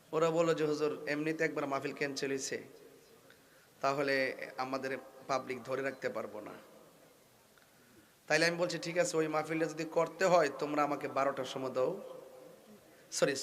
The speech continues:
নয়টার সময় দাও।" ওই কমিটির লোক আলাপ, আলাপ করলাম যে, "ভাই, আমার তো মাগরিবের পরে মাইক ধরা দরকার, তাইলে একটা কাজ করেন, আপনার মাহফিলটা কখন গেলে পারবেন?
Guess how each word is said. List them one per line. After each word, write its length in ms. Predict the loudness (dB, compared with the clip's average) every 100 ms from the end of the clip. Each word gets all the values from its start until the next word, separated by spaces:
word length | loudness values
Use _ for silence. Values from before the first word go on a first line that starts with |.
| -2
নয়টার 300 | 2 4 2
সময় 260 | 0 0 2
দাও।" 240 | 2 0 -2 -12 -16 -18 -20 -20 -20 -20 -20 -20 -20 -12 2
ওই 160 | 4 4
কমিটির 360 | 0 -2 0
লোক 120 | 4
আলাপ, 220 | 6 6 4 0 2
আলাপ 200 | 4 4 2
করলাম 400 | 0 2 0 0
যে, 120 | -2
"ভাই, 260 | 0 0 0 -6 -12 -6
আমার 200 | -4 -4
তো 80 | -4
মাগরিবের 440 | -2 -2 -2 -4
পরে 160 | -2 -2
মাইক 280 | -2 -2 0
ধরা 160 | -2
দরকার, 420 | 0 -2 0 -2 -2 -8 -14 -18 -20 -20 -20 -20 -20 -20 -20 -20 -10
তাইলে 220 | 0 2 2
একটা 160 | -2
কাজ 280 | -2 -2 -2
করেন, 280 | 0 0 -2 -10 -8
আপনার 260 | -6 -4 -4
মাহফিলটা 480 | -4 -4 -2 -2 -2
কখন 340 | -4 -2 -2 -2
গেলে 180 | -2 -2
পারবেন? 340 | -2 -4 -6